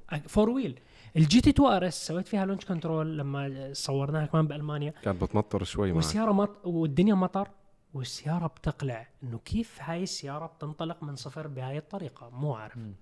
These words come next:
Speaker 2: يعني حتى
Speaker 1: ميكس.
Speaker 2: سيارات الفور ويل اللي عندهم فور ويل درايف مثل ال، ال ناين إليفن تيربو اس،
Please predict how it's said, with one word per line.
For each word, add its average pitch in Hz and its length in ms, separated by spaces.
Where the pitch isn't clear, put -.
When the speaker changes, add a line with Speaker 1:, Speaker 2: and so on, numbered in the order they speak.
Speaker 2:
يعني 92 120
حتى 120 100
Speaker 1:
ميكس. 180 220
Speaker 2:
سيارات 127 300
الفور 117 280
ويل 104 120
اللي 90 120
عندهم 95 260
فور 113 200
ويل 104 140
درايف 101 280
مثل 92 220
ال، 85 280
ال 85 360
ناين 110 180
إليفن 110 260
تيربو 101 440
اس، - 300